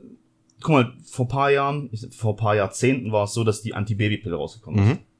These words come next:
Speaker 1: Die war ja eigentlich auch erprobt, oder
Speaker 2: Mhm.
Speaker 1: nicht?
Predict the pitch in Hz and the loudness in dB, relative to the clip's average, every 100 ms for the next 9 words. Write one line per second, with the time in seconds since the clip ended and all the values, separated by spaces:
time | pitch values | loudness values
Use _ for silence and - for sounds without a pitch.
0 | _ _ _ _ 110 95 95 98 101 120 | _ _ _ _ -2 0 2 -2 0 2
1 | 135 - - 101 117 107 - _ _ - | 2 0 -4 -4 -2 -4 -4 _ _ -6
2 | 95 110 160 - | 2 4 4 0